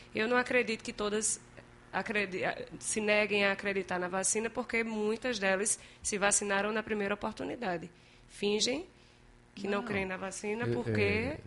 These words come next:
Speaker 2: você tem,
Speaker 1: é, é
Speaker 2: você
Speaker 1: conveniente politicamente.
Speaker 2: você tem profissional de saúde que, que, na verdade, não é profissional coisa nenhuma, tem um diploma, que furou fila pra tá se vacinando no,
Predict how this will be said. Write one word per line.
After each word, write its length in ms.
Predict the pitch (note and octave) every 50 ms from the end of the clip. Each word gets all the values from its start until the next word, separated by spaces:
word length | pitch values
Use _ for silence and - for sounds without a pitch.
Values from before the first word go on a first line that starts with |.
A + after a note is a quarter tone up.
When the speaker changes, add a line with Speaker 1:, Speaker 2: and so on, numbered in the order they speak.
| - - -
Speaker 2:
você 200 | - - - A#2+
tem, 160 | - - -
Speaker 1:
é, 240 | - F#3+ F#3 - B2+
é 20 | -
Speaker 2:
você 120 | - A#3
Speaker 1:
conveniente 580 | A#3 A3+ G3+ A3+ A3+ A#3 A#3 A#3 G#3+ G3+ F#3+ -
politicamente. 720 | A3+ A3 A3 A3 - - - - - - F#3+ E3+ - -
Speaker 2:
você 120 | - E3 D3+
tem 120 | E3+ E3+
profissional 580 | E3 - F#3 F3 - - - D3 C#3 C#3+ D3+ D#3
de 80 | -
saúde 720 | - - D#3+ D3 A2 F#2 G2 G#2 A#2+ B2+ A2 F#2 E2+ E2 - - - - - - - - - -
que, 180 | - C3 C3 B2 - - -
que, 100 | - B2+
na 180 | B2+ B2+ C#3 C3+
verdade, 520 | B2+ A#2+ G#2 F#2 F2+ F#2 G2+ A2+ C3 C3+
não 140 | B2+ A#2 A2+
é 60 | G#2+
profissional 540 | - - G#2 G2 - - G2+ F#2 F2+ F2+ F#2
coisa 260 | - - G2+ F#2+ G2
nenhuma, 240 | F#2 F#2 F2+ G#2 A#2
tem 140 | - - A2+
um 80 | A2+ A#2
diploma, 640 | G#2+ G#2 - - - F#2+ G2+ A2+ B2+ A#2+ G2+ E2 - - - - - - - -
que 100 | - A#2+
furou 340 | A2 - - B2 A#2+ C#3 D3
fila 540 | - - - - - C#3 D#3 D3+ C#3+ B2 G2+
pra 180 | - - A2 G#2+
tá 200 | - - G#2+ G#2
se 120 | - -
vacinando 560 | G#2 G#2 G#2 G2+ - - G#2 G2 G2 G2 F#2+
no, 360 | F#2+ F#2+ F#2+ F#2 F2+ F2+ F2+